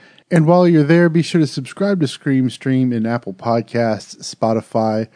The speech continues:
or whatever your favorite podcast app may be. So this week's episode, I'm recording,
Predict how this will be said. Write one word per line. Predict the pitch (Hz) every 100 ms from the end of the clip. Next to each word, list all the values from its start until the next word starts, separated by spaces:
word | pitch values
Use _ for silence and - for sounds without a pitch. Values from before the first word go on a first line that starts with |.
| _ _ _ _
or | - 185
whatever | 156 147 143 139
your | 135 127
favorite | - 143 139 127
podcast | - 120 127 - 120 117 117 - 127
app | 120 - 117
may | 110 110
be. | 110 156 165 90 82 - -
So | - 156
this | 160 196 -
week's | 208 202 185
episode, | 170 - 170 160
I'm | 185 220
recording, | 175 - 151 147 139 131